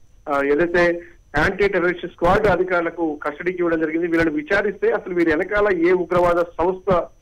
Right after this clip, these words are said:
ప్రధానంగా ఉంది అన్న అంశానికి సంబంధించి ఇంకా తేలాల్సి ఉంది. కానీ ఇప్పటి వరకు అరెస్ట్ అయినటువంటి వ్యవహారం చూసినట్టయితే ఇప్పుడు కేవలం ఇతర రాష్ట్రాల నుంచి వచ్చినటువంటి వ్యక్తులు హైదరాబాద్ లో చలామణి అవుతూ ఉగ్రవాద కార్యకలాపాలకు పాల్పడడం, వేరొకరిని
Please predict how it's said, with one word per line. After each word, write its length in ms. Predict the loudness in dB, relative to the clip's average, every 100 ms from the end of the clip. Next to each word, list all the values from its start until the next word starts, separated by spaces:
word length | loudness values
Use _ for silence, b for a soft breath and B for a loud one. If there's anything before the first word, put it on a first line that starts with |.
| -20 -6
ప్రధానంగా 600 | 0 2 4 4 4 2
ఉంది 340 | 0 -4 -2 0
అన్న 140 | 0
అంశానికి 380 | 0 -2 -4 -4
సంబంధించి 520 | -4 -6 -6 -8 -10
ఇంకా 200 | -8 -8
తేలాల్సి 480 | -6 -2 -2 -2 -4
ఉంది. 220 | -6 -4
కానీ 400 | -4 -2 0 0 -2 -14 -14 -6
ఇప్పటి 260 | -4 0 2
వరకు 260 | 2 0
అరెస్ట్ 300 | -2 -2 -4
అయినటువంటి 440 | -4 -2 -4 -4 -2
వ్యవహారం 420 | 0 0 -2 -4
చూసినట్టయితే 460 | -8 -10 -8 -6
ఇప్పుడు 240 | -8 -8 -12 -16 b -8 0
కేవలం 400 | 2 2 0 -6 -8
ఇతర 220 | -2 0
రాష్ట్రాల 400 | 0 0 0 0
నుంచి 260 | 0 -2
వచ్చినటువంటి 480 | -6 -4 -6 -4 -4
వ్యక్తులు 400 | -2 -4 -4 -2
హైదరాబాద్ 460 | -2 0 0 2 2
లో 120 | 0 0
చలామణి 280 | -2 0 -2
అవుతూ 200 | -2 -4
ఉగ్రవాద 340 | -4 0 2
కార్యకలాపాలకు 1080 | 2 0 -2 -2 -2 -2 0 -2 -2 -4 -6 B B B 0
పాల్పడడం, 540 | 2 2 0 -2 -2
వేరొకరిని 760 | -2 0 2 0 0 0 0